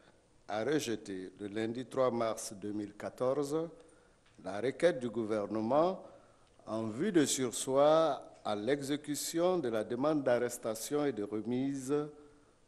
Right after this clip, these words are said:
de monsieur Charles Blé Goudé et a demandé une réponse dans les meilleurs délais. Aussi,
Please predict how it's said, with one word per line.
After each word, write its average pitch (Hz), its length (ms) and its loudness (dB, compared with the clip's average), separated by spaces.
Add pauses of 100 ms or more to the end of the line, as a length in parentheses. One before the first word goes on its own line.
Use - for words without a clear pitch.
(120)
de 117 120 -2
monsieur 127 420 0
Charles 139 380 0
Blé 107 240 -4
Goudé 113 500 -4 (500)
et 110 200 -4
a 104 120 -10
demandé 127 800 0
une 104 180 -4
réponse 127 680 -2 (240)
dans 107 200 -6
les 104 120 -6
meilleurs 107 500 -6 (240)
délais. 95 320 -16 (1500)
Aussi, 147 400 4